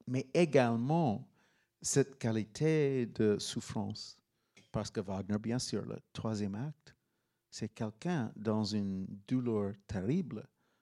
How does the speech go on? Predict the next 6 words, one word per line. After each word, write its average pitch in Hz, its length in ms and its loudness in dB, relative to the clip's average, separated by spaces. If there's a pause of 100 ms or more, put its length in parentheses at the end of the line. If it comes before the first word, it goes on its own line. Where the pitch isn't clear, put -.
(140)
de 107 380 0
le 107 120 -4
processus - 1120 -2
de - 100 -4
mourir. 101 420 -2 (1200)
Et 101 400 -2